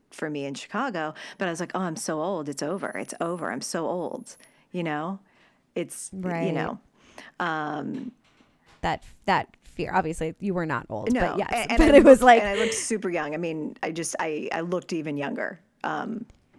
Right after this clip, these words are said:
Speaker 1: so
Speaker 2: Yes,
Speaker 1: it,
Speaker 2: you,
Speaker 1: it
Speaker 2: you
Speaker 1: d-, it
Speaker 2: still
Speaker 1: just
Speaker 2: look very young.
Speaker 1: Well, thank you very
Speaker 2: Yeah.
Speaker 1: much. Um, so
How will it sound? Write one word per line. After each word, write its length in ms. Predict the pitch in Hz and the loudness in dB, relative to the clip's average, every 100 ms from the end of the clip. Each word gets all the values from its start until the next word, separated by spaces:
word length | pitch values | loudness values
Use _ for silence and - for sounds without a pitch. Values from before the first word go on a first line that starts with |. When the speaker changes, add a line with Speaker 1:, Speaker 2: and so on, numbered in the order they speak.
| - - - | -20 -18 -8
Speaker 1:
so 460 | - - - - 143 _ _ - - | -6 -4 -4 -8 -14 _ _ -18 -6
Speaker 2:
Yes, 180 | 185 | -6
Speaker 1:
it, 140 | - - | -4 -8
Speaker 2:
you, 60 | - | -6
Speaker 1:
it 120 | 381 | -2
Speaker 2:
you 60 | 233 | 0
Speaker 1:
d-, 40 | 196 | 0
it 160 | - | 0
Speaker 2:
still 200 | 190 202 185 | 2 4 2
Speaker 1:
just 180 | 165 185 | -2 -6
Speaker 2:
look 180 | 175 - | -6 -6
very 260 | - 117 | -8 -6
young. 140 | - - | -6 -6
Speaker 1:
Well, 140 | 147 143 | -6 -6
thank 180 | 180 143 | -6 -6
you 80 | 151 | -4
very 120 | 139 | 0
Speaker 2:
Yeah. 120 | 175 - | 0 0
Speaker 1:
much. 280 | - - - - - - | -4 -8 -12 -10 -8 -4
Um, 580 | 190 175 165 156 151 160 | -2 -2 -4 -6 -8 -10
so 640 | - - 381 160 151 165 | -8 -4 -2 -2 -4 -8